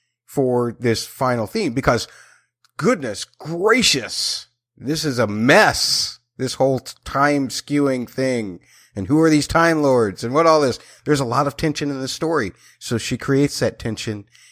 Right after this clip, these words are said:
in the music, in the main theme. My friends, I have yammered enough. Uh, thanks to your listeners for tolerating me. Thanks to you guys for tolerating me. Hope you continue to enjoy the series. I know I will.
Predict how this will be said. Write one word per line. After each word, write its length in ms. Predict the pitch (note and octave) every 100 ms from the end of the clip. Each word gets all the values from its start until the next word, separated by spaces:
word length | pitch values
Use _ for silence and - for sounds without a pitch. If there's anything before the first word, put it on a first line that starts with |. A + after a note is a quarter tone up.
| _ -
in 440 | A2 G2+ G#2 G2 - G#2+
the 80 |
music, 460 | G2+ A2+ F#2 E2 -
in 120 | G2
the 60 | F#2+
main 280 | G2+ G2 F#2
theme. 380 | - F#2 C#2+ _ _ _ _ _ _
My 280 | - G2+ B2
friends, 440 | - - F3+ F3+ -
I 100 | D#3+
have 220 | D3+ D3 B2+
yammered 340 | D3+ E3 C3+
enough. 580 | B2+ G2 C#2+ - - _ _ _ _ _ -
Uh, 340 | G2+ F#2 F#2+ -
thanks 320 | D3 D#3 -
to 100 | D3
your 100 | B2+
listeners 380 | B2+ - A#2 G#2+
for 100 | A2
tolerating 480 | D3+ E3+ D3+ D#3 D#3
me. 200 | E3+ - - -
Thanks 220 | C#3 A#2+
to 80 | A2+
you 120 | G#3
guys 240 | C#3+ A#2+ -
for 80 |
tolerating 640 | B2 A#2 A2 G#2+ G2+ G#2 G#2
me. 180 | A2 G#2+ _ _ _
Hope 180 | D3 D3+
you 60 | C#3+
continue 400 | C3 D3 C#3 C3
to 120 | C3
enjoy 280 | B2 A#2+ A#2+
the 100 | A2+
series. 340 | - B2+ B2
I 120 | - A#2+
know 160 | A#2
I 180 | G#2+ C3
will. 320 | A#2 G#2 F#2+